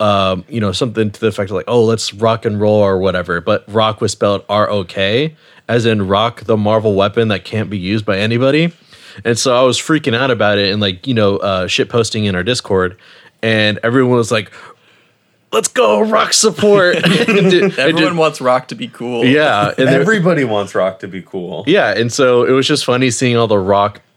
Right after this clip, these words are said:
Speaker 1: like, emojis and j-, people just saying rock with no other context.
Speaker 3: <laughs>
Speaker 1: It just makes me really, like,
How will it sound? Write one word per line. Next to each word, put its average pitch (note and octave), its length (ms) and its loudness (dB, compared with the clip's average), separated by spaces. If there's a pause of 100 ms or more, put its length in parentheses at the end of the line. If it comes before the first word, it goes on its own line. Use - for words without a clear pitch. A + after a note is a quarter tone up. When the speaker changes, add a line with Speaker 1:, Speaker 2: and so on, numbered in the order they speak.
Speaker 1:
like, G#2 280 -2 (160)
emojis G2+ 680 0
and G2 160 -2
j-, - 80 -10
people A2 240 -6
just G2+ 180 -4
saying G2+ 220 -2
rock F#2 360 0
with F#2+ 140 -2
no F#2+ 140 2
other F#2 160 2
context. F#2 720 -4
Speaker 3:
<laughs> - 100 -10
Speaker 1:
It B2+ 80 2
just D#3 160 -2
makes G3+ 160 0
me F#3 60 4
really, A2+ 440 4
like, G#2 320 -2